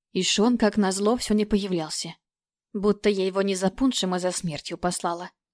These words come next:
Нет, если бы за смертью Грейстока, тогда ладно. По правилам хорошего тона следовало поддержать беседу. Вот я и поддерживала, как могла. Вам могу сказать то же самое.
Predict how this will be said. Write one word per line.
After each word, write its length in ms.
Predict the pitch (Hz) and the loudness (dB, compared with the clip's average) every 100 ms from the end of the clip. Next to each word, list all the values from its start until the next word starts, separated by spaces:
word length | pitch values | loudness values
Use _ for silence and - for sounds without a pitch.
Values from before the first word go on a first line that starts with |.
| _ _ _ _ - | _ _ _ _ -6
Нет, 360 | 226 185 160 196 | -4 -4 -6 -2
если 260 | 190 - | -2 0
бы 120 | 202 | -2
за 140 | 190 190 | -2 -2
смертью 440 | - 196 185 185 | 0 -2 0 0
Грейстока, 720 | 180 196 269 - 277 277 277 _ - - - - | 2 2 0 0 0 0 -4 _ -20 -20 -16 0
тогда 320 | 311 240 208 | 2 4 2
ладно. 380 | 156 135 160 - _ _ _ _ _ _ _ _ - | 0 -10 -16 -20 _ _ _ _ _ _ _ _ -2
По 140 | 202 | 0
правилам 480 | 196 196 190 190 185 | 4 4 4 2 0
хорошего 560 | 196 180 175 - 180 180 | 2 2 2 0 -4 0
тона 420 | 269 226 156 - - - | 2 2 0 -8 -20 -14
следовало 500 | - 220 214 214 208 | -2 2 2 0 -2
поддержать 580 | 208 196 214 220 269 277 | 0 -2 0 -2 -2 -2
беседу. 520 | 170 - 160 165 170 _ _ _ - | -4 -4 -6 -6 -6 _ _ _ -10
Вот 300 | 247 311 349 | 0 2 2
я 120 | 277 | 2
и 80 | 226 | 2
поддерживала, 840 | 220 185 170 160 165 165 165 165 - _ _ _ | 4 2 2 -4 -4 -4 -2 -2 -6 _ _ _
как 240 | - 175 - | 0 0 0
могла. 380 | 165 160 143 - _ _ _ _ _ _ _ _ _ _ _ - | -4 -4 -8 -12 _ _ _ _ _ _ _ _ _ _ _ -10
Вам 420 | 226 196 208 285 | -8 2 4 6
могу 300 | 302 277 247 | 6 4 2
сказать 500 | 233 - 220 208 208 | -2 4 4 4 0
то 160 | - 190 | 4 4
же 140 | 185 | 4
самое. 580 | 180 - 160 165 175 175 | 0 -2 -4 -6 -10 -12